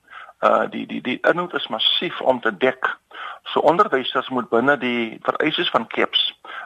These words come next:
'n sekere getal inhoud dek binne die kwartaal. Uh, dit beteken as jou kwartaal oor elf weke is, het jy tien weke om die kurrikulum vir die kwartaal te lewer. Daar is baie min onderwysers wat kan sê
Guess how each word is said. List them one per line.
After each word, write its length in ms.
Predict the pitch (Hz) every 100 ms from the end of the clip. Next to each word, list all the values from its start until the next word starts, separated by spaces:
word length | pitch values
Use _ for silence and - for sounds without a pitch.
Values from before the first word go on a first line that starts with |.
| -
'n 60 |
sekere 320 | - 165 156 -
getal 300 | 156 135 - 151
inhoud 260 | 143 135
dek 240 | 127 127 98
binne 240 | 113 120
die 120 | 113 113
kwartaal. 720 | 110 117 - 117 95 - - _ - - -
Uh, 80 | 117
dit 120 | 123
beteken 440 | - - 151 156 156
as 120 | 131
jou 100 | 135
kwartaal 540 | - 131 - 170 190 -
oor 220 | 143 139
elf 280 | 160 156 165
weke 300 | 135 135 139 -
is, 80 | 139
het 120 | 127
jy 100 | 117 -
tien 260 | 196 185 147
weke 420 | 123 127 123 98 - - - -
om 240 | - 123 117
die 100 | 123
kurrikulum 500 | 131 113 - 135 135
vir 100 | 117
die 80 |
kwartaal 580 | 127 120 113 127 123 123
te 120 | -
lewer. 380 | 113 107 113 110
Daar 260 | 110 120 -
is 260 | - - _ _ _
baie 240 | 147 180
min 260 | 190 135 160
onderwysers 500 | 156 151 110 127 139
wat 160 | 127 -
kan 140 | 117
sê 380 | - 170 147